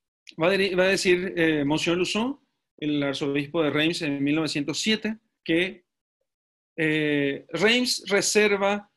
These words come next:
la fuente bautismal de la que surgió toda la Francia cristiana, porque es-, está todavía aquella fuente bautismal donde fue bautizado Clodoveo, y se le llama con razón la diadema del reino. Fue una hora oscura para la iglesia de Jesucristo. Fue por un lado combatido por los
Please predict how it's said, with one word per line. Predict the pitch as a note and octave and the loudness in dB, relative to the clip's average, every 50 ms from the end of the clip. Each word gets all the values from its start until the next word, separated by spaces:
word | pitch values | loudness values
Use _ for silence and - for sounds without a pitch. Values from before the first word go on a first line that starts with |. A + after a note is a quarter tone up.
| _ _ _ _ | _ _ _ _
la | - D#3+ E3 E3+ F3 F3 F3 D#3 - - - | 0 2 2 4 4 2 0 -2 -4 -6 -2
fuente | F3+ F3 F3 F3 F#3+ | 0 0 0 2 2
bautismal | F3 F#3 G3 F#3+ - F#3+ D3 D3 D#3+ D#3+ E3 E3+ E3+ F3 F3 F3 _ _ _ _ | 2 2 0 0 -2 -6 -4 -2 -2 0 2 2 2 0 -2 -4 _ _ _ _
de | D#3 D#3+ D#3+ | 0 0 2
la | E3 D#3+ | 2 0
que | - F3 | 0 -2
surgió | E3 - F3 D3+ C3+ - - E3 D#3+ | -2 0 0 0 0 0 0 0 0
toda | - E3 D#3+ E3+ E3+ | 0 0 0 2 0
la | E3+ - | 0 -2
Francia | - D3+ C#3+ C#3+ E3+ - | -4 -6 -4 -4 -6 -6
cristiana, | D3+ C#3+ - G#3+ G#3+ F#3 D3+ | -6 -4 -2 0 0 0 0
porque | C#3+ C#3+ D#3 C#3+ | -2 -2 -4 -6
es-, | - - | -6 -6
está | C3+ D#3 - - F3 E3+ | -8 -6 -4 -2 -2 0
todavía | G3 F3+ E3 D#3 D#3 D#3+ | 0 -2 -2 -2 -2 -2
aquella | D3+ C#3+ D3+ D#3+ D3+ | -4 -4 -4 -6 -6
fuente | - E3 D3+ C#3+ E3 | -4 -6 -4 -2 -2
bautismal | D#3+ E3+ E3+ D#3+ C#3+ C#3+ C#3+ D3 | -2 -2 -4 -6 -6 -6 -6 -6
donde | D#3 D#3+ D3+ B2+ | -6 -6 -8 -8
fue | - D3 C#3+ | -6 -4 -2
bautizado | D3 D#3+ D#3 - C#3+ - - - D3+ D3 D3 C#3+ C3+ - _ _ _ _ _ _ | -2 -2 -4 -6 -8 -10 -6 -4 -4 -2 -2 -4 -6 -8 _ _ _ _ _ _
Clodoveo, | - D#3+ D#3+ E3 D3+ C#3 C3+ C3 C3+ C#3 - _ _ _ - | 0 0 2 2 2 2 2 0 -2 -4 -6 _ _ _ -10
y | F#3 F3 | -6 -2
se | - G#3 | 0 0
le | G3 G3 | 0 0
llama | F#3 F#3+ G#3 A#3 - | 0 0 -2 -2 -2
con | A#3 A3+ | -2 -2
razón | G#3+ G3 - - F3 F3+ F3+ | -2 -2 -2 -2 -4 -4 -2
la | F3+ F#3 | -2 -2
diadema | F#3 F#3+ F3+ E3 E3 G3 A3 A3 A3 A3+ G#3+ - - _ | -2 0 -2 0 0 0 0 -2 -2 -4 -6 -8 -10 _
del | E3+ E3+ D#3+ C#3 | -6 -6 -4 -4
reino. | C#3 C#3 C#3 C3+ B2+ B2+ A#2+ A#2+ _ _ _ _ _ | -2 -2 -2 -2 -4 -6 -8 -12 _ _ _ _ _
Fue | - G3 G#3 G#3+ | 0 0 0 0
una | G#3+ G#3+ G#3+ G#3 G3 | 0 0 0 0 0
hora | G3 G3 G3 F#3+ | -2 -2 -2 -4
oscura | F3 - - _ - A3 A3+ A3 G#3+ | -4 -6 -10 _ -10 -6 -4 -4 -2
para | F#3+ G3+ G3+ G3 | -2 -2 -2 -2
la | G3 F3+ | -2 -2
iglesia | D#3 D3+ D3 C#3+ D3 E3+ D#3+ | -2 -2 -2 -4 -2 -2 -4
de | D#3 | -4
Jesucristo. | D#3+ E3 D#3+ E3 C#3 C3+ C3 A#2+ - C#3 B2+ | -4 -6 -10 -10 -8 -8 -8 -8 -8 -10 -8
Fue | - F3 F3+ F3+ | -4 -4 -4 -4
por | F#3 F#3 | -4 -4
un | F#3+ F#3 | -4 -2
lado | E3+ E3+ E3+ F3+ F3 | 0 0 0 0 -2
combatido | - F#3+ F#3 F3 E3 D3 - - F#3+ G3+ G#3+ A3 A3 G#3+ | -4 -6 -6 -4 -6 -6 -6 -8 -8 -6 -4 -4 -4 -4
por | - F#3+ F#3 | -6 -6 -6
los | F3 F3 F3 E3+ - - _ | -4 -4 -6 -6 -8 -14 _